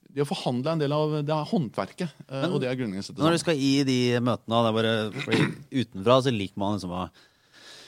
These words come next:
Speaker 2: å se for seg at det kanskje er en sånn, i en sofa,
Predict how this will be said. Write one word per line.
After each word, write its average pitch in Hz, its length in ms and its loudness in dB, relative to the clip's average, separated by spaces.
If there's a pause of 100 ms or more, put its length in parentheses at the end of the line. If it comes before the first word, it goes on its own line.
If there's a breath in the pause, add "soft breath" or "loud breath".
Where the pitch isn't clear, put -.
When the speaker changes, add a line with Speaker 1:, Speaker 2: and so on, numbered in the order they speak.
(300 loud breath)
Speaker 2:
å 82 80 -12
se 95 160 0
for - 160 -8
seg 90 300 0
at - 180 -10
det 95 80 2
kanskje 90 260 -6
er 87 160 0
en 87 80 -8
sånn, 90 280 0 (760 soft breath)
i 101 140 -10
en 107 100 -8
sofa, - 220 -14